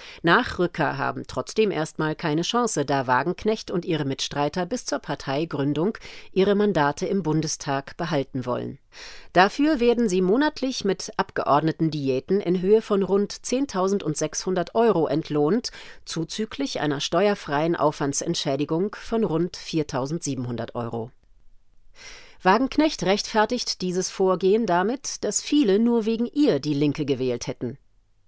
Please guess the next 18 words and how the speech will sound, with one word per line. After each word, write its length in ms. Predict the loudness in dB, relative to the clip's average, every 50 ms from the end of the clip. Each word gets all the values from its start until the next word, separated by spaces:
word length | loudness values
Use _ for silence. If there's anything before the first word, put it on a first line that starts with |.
| -20 -20 _ -20 -20 -20 -20 -20 -20 -20 -20 -20 -10 -2 4
Nun 160 | 4 6 6
könnte 280 | 6 6 4 6 6 6
man 160 | 6 4 4
noch 160 | 4 2 2
weiter 300 | 2 4 4 4 2 2
darüber 420 | 4 4 4 4 2 2 2 4
nachdenken, 560 | 4 2 2 0 0 0 0 0 0 -2 -2 0
inwieweit 600 | 0 0 0 2 0 2 2 2 2 0 0 0
Wagenknecht 680 | -2 -2 -2 -4 -6 -6 -6 -6 -6 -6 -8 -10 -8 -6
anhand 300 | -4 -2 -2 -2 -2 -2
ihrer 260 | -2 -2 0 -2 -2
D-D-R-Sozialisierung 1400 | -2 -2 -2 -2 2 2 4 4 4 2 -2 -2 -2 -2 -2 -2 -2 -2 0 0 0 4 4 4 4 2 0 -4 0 2
mit, 480 | 2 2 2 0 -2 -4 -4 -4 -6 _
wie 180 | -8 -8 -6 -4
ihr 180 | -2 -4 -2 0
oft 260 | 0 -2 -2 -4 -14
vorgeworfen 720 | -10 -2 0 0 0 0 0 0 0 0 0 0 -2 -2
wird, 240 | 0 0 -2 -4